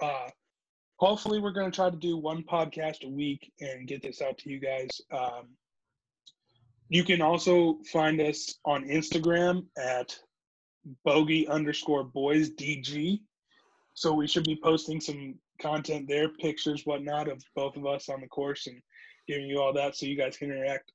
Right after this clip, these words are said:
Um, if you're watching this, go to our YouTube channel, uh, comment down below what you think we should do for some video ideas and also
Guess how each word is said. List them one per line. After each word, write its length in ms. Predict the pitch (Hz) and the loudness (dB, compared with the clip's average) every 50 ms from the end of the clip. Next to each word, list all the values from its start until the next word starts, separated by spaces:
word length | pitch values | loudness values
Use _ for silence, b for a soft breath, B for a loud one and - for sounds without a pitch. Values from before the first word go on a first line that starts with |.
| - 147 | -4 -2
Um, 460 | 139 139 139 131 131 127 123 120 120 _ _ _ _ _ _ _ _ _ _ - | -2 0 -2 -4 -4 -8 -12 -16 -20 _ _ _ _ _ _ _ _ _ _ -10
if 80 | 147 143 | -6 0
you're 100 | 151 151 | 4 6
watching 340 | 151 156 165 165 - 170 165 | 8 8 8 6 4 0 0
this, 340 | 160 160 156 - - - - - 156 151 | 0 0 0 -2 -8 -10 -12 -10 -4 2
go 120 | 156 170 175 | 4 6 8
to 80 | 170 | 8
our 80 | 165 160 | 8 8
YouTube 340 | 160 165 165 - 175 156 - | 6 4 2 0 -2 -2 0
channel, 300 | - 160 156 156 156 151 - B B B B B B B B B - | 0 0 0 0 0 -2 -6 B B B B B B B B B -2
uh, 340 | 147 139 135 131 127 123 123 - - | 0 0 2 2 0 -2 -2 -4 2
comment 440 | - 175 175 170 175 165 165 156 156 | 4 4 6 6 4 2 0 0 2
down 200 | 156 156 160 160 | 2 2 4 4
below 260 | 156 151 156 160 160 | 4 6 6 6 6
what 180 | 160 156 - - | 6 4 0 -6
you 60 | 156 | -4
think 200 | - 151 156 156 156 | -4 -4 -4 -2 -2
we 80 | 160 | -4
should 200 | - - 135 127 | -2 -4 -6 -8
do 380 | 120 135 139 147 156 170 175 170 - | -6 -2 2 2 2 2 2 -2 -2
for 100 | - 156 | -2 -2
some 180 | 151 - 147 143 | 0 -2 -4 -4
video 300 | 139 139 160 160 160 165 | -4 0 0 2 2 2
ideas 440 | 170 165 160 175 175 175 175 165 160 | 0 -2 -2 0 2 2 2 0 -2
and 80 | 147 120 127 | -8 -6 -2
also 540 | 139 147 - - 156 151 143 139 135 123 | -2 -2 -2 0 0 0 0 -2 -4 -8